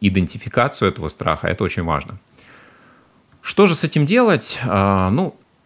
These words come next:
на самом деле в психологии есть, а, достаточно простой, банальный прием, но его не так легко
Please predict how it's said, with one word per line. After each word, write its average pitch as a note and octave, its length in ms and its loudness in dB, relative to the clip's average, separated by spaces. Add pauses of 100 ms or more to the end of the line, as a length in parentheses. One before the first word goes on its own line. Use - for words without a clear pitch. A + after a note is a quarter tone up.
на A2+ 120 0
самом E3+ 260 0
деле C#3 200 0
в - 80 -8
психологии G#2 520 0
есть, F2+ 580 -2 (160)
а, D#2 340 -4
достаточно - 500 -6
простой, F#2+ 380 -4
банальный C#2+ 400 -6
прием, B2+ 500 -2 (100)
но E2+ 680 -6 (300)
его F#2+ 280 -2
не F#2+ 120 0
так - 240 -6
легко D2+ 460 -4